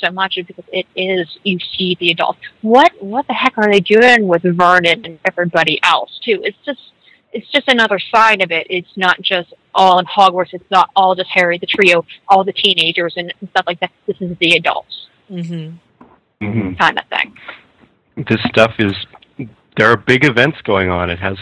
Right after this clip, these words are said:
Speaker 3: a lot of impact on the world as a whole. So, yeah, all sorts of stuff is happening.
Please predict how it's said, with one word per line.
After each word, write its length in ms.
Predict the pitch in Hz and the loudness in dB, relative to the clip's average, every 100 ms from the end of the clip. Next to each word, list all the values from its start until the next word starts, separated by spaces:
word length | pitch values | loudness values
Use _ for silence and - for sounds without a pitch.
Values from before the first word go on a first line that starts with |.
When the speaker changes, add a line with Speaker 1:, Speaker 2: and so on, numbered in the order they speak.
| - - | -16 -14
Speaker 3:
a 60 | 120 101 _ _ _ _ _ 156 | -16 -16 _ _ _ _ _ -2
lot 180 | 107 120 | 0 0
of 60 | - | -2
impact 560 | 120 113 104 98 98 | -8 -4 0 0 0
on 320 | 104 98 98 95 | -4 -4 -4 -4
the 100 | 95 | 0
world 360 | 101 110 107 | 4 4 4
as 100 | 107 | 4
a 80 | 104 | 2
whole. 480 | 101 117 - - - | 0 -2 -2 -6 -14
So, 200 | - - - _ - - - | -14 -14 -14 _ -20 -20 -10
yeah, 180 | 110 92 _ _ | -10 -10 _ _
all 240 | - 110 | -4 -4
sorts 280 | 110 113 104 | -2 -4 -4
of 80 | 107 | -12
stuff 240 | - 113 113 | -4 -2 -2
is 80 | |
happening. 400 | 104 110 - 120 | -4 -4 -4 -6